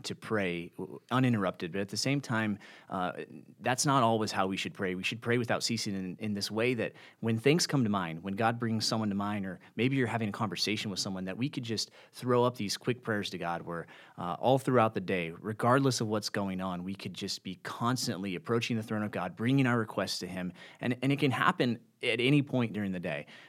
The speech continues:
Um, it could be when you're having a conversation with someone. It could be when you're at a restaurant and you're just, you're just daydreaming. You're thinking about something else. Well, t-,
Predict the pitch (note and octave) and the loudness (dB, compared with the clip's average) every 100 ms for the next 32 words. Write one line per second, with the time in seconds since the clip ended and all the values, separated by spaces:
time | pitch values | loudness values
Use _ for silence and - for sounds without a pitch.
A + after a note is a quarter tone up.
0 | - F#2+ F#2 F#2+ A2+ F#2 G#2+ G2+ A2 G2+ | -8 -4 -4 -4 -4 -4 -2 0 0 0
1 | A2 A2+ A2 A2 F#2+ - B2+ B2 B2+ A2+ | 2 2 0 -2 -2 2 2 2 0 0
2 | - A2+ A2 G2+ G2+ G#2 G#2+ G#2 G#2 F#2 | 0 0 0 -2 -4 -4 -2 0 -2 0
3 | G2+ A2+ - G2 F#2 F#2+ G2 G#2 G#2 - | 0 0 0 -2 -2 -4 -4 -4 -4 -6
4 | - - - G#2 A2 - - A#2+ A#2 A#2 | -10 -14 -8 -4 -2 -4 -8 -12 -12 -12
5 | - B2+ G#2+ C#3+ A#2+ A#2 G2 F2+ F#2 G#2+ | -8 -2 2 4 4 2 2 -2 -4 0
6 | D#3+ D#3 C#3+ B2 G#2 B2 A#2 A2+ A#2+ - | 2 4 6 4 2 -2 0 0 0 -2
7 | A2 A2 - - | -4 -6 -14 -16